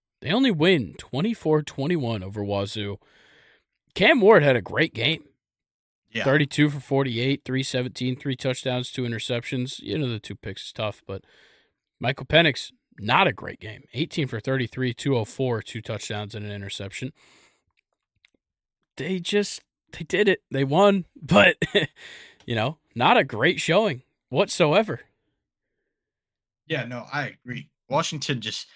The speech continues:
Speaker 2: you know, they looked flat.
Speaker 1: Yeah. Yeah,
Speaker 2: Playing
Speaker 1: outside
Speaker 2: this
Speaker 1: of
Speaker 2: game.
Speaker 1: Rome Odunze, they were
Speaker 2: Dude,
Speaker 1: pretty bad.
Speaker 2: did you,
Speaker 1: Like, Dylan
Speaker 2: did you,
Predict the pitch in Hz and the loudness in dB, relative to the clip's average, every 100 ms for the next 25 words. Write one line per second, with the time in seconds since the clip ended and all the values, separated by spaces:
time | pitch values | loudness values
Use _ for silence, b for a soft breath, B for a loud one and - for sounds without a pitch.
0 | b b b 120 127 120 135 156 - - | b b b -6 -4 -2 -2 -4 -6 -10
1 | 104 117 - _ _ _ _ _ _ _ | -2 -2 -2 _ _ _ _ _ _ _
2 | _ 92 98 - - _ _ _ _ _ | _ -6 -4 -6 -14 _ _ _ _ _
3 | 107 101 87 165 226 180 202 156 143 165 | -8 -4 2 2 6 6 6 6 6 6
4 | 160 117 107 180 165 98 90 92 _ _ | 4 0 -2 0 -2 -4 -6 -8 _ _
5 | _ _ _ _ - 82 180 156 - - | _ _ _ _ -12 -6 -4 -6 -12 -4
6 | - 135 - 180 139 98 123 147 165 151 | -2 -2 -2 -4 -4 -2 0 2 0 0
7 | - 185 135 | 2 0 0